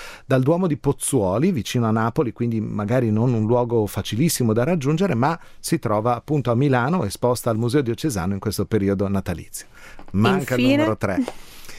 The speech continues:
Speaker 1: Eh, numero tre, mi dispiace, ma devo andare a Firenze, e cito,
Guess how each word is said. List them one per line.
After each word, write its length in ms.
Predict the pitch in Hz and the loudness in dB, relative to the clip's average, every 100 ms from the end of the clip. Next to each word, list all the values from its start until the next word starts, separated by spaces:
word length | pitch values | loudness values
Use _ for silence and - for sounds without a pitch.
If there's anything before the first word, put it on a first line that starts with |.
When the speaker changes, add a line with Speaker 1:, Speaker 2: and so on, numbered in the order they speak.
| - - - | -18 -12 -4
Speaker 1:
Eh, 80 | |
numero 320 | 120 147 151 156 | 0 2 2 0
tre, 260 | 156 170 | 0 0
mi 100 | 156 | -2
dispiace, 500 | 123 120 131 117 - | -4 -4 -2 -2 -2
ma 100 | 113 | 0
devo 380 | 110 107 113 113 | 0 2 2 2
andare 440 | 131 117 120 117 | 0 0 0 0
a 80 | 113 | -4
Firenze, 800 | - 123 110 98 95 - 123 131 - - - - - | -2 0 0 -2 -4 0 0 0 -6 -18 -20 -16 -2
e 1120 | 143 131 131 131 131 127 120 117 110 107 104 101 | 0 2 2 2 2 2 0 0 2 2 0 -2
cito, 840 | - 139 139 127 139 131 127 123 | -2 2 0 0 2 2 2 -2